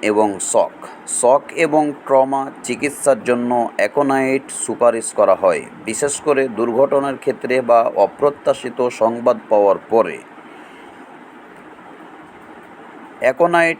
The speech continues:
নির্দেশ করে মূল লক্ষণ। অ্যাকোনাইট নেপেলাস প্রেসক্রাইব করার সময় হোমিওপ্যাথরা কিছু মূল উপসর্গ খোঁজেন, যার মধ্যে রয়েছে হঠাৎ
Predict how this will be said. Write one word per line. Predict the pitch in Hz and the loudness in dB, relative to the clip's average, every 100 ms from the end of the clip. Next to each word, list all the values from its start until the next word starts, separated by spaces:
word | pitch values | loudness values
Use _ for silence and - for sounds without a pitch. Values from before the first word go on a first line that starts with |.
| - | -6
নির্দেশ | 123 135 123 - 170 - | -2 -2 0 -2 0 0
করে | 147 139 147 - - - - - - - - - - - - | 2 4 2 0 -10 -20 -20 -20 -20 -20 -20 -20 -20 -20 -6
মূল | 113 131 117 113 | -2 0 2 0
লক্ষণ। | - - 95 87 - - | 0 -2 -6 -6 -10 -4
অ্যাকোনাইট | 117 160 156 165 160 - | -2 0 0 0 -2 -2
নেপেলাস | 123 123 143 139 131 - - | -2 0 2 4 4 0 -6
প্রেসক্রাইব | 101 95 - - 131 135 127 - | -4 -4 -4 2 4 4 0 0
করার | 135 127 - | 2 2 -2
সময় | 143 127 123 120 117 95 | 0 0 0 -2 -6 -2
হোমিওপ্যাথরা | 110 131 135 127 - 113 110 127 123 120 - - - - - - - - - - - | 0 2 0 -2 0 2 2 4 4 2 -4 -20 -20 -20 -20 -20 -20 -20 -20 -12 -2
কিছু | 139 - 135 117 104 | -2 0 0 0 0
মূল | 131 147 143 - | 2 2 -2 -4
উপসর্গ | 139 151 - 143 131 127 120 | 0 0 2 0 2 -2 0
খোঁজেন, | 120 107 110 117 120 - | 2 2 2 0 -6 -6
যার | 117 117 | 2 2
মধ্যে | 131 131 110 107 113 | 2 -4 -6 0 2
রয়েছে | 104 95 - 98 90 - - - - - - - - - | 2 0 -4 -4 -4 -6 -12 -14 -14 -14 -14 -14 -10 -2
হঠাৎ | 135 147 143 | 0 4 2